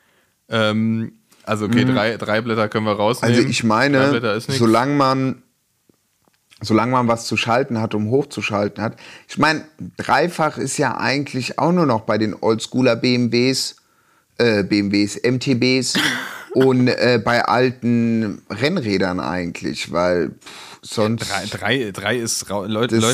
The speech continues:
Speaker 1: Leute, also wenn ihr, wenn ihr euch ein Fahrrad kaufen wollt und das hat drei Blätter, nicht kaufen.
Speaker 2: Mhm.
Speaker 1: Also gar nicht machen.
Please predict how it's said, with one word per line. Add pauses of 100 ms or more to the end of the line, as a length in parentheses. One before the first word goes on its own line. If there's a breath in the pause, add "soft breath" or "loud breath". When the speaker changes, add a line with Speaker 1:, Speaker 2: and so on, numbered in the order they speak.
Speaker 1:
Leute,
also
wenn
ihr,
wenn
ihr
euch
ein
Fahrrad
kaufen
wollt
und
das
hat
drei
Blätter,
nicht
kaufen.
Speaker 2:
Mhm.
Speaker 1:
Also
gar
nicht
machen.